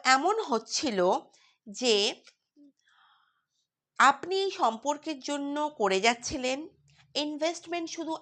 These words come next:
আপনি করছিলেন, এখন সে করবে। এখন সে শুধু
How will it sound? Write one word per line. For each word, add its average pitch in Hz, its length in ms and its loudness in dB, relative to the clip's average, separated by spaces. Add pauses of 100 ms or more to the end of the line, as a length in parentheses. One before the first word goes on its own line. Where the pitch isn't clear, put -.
আপনি 254 360 0
করছিলেন, 160 560 -6 (160)
এখন 330 340 -6
সে 311 260 -4
করবে। 165 420 -4 (480)
এখন 240 420 2
সে 311 220 -8
শুধু 254 400 -10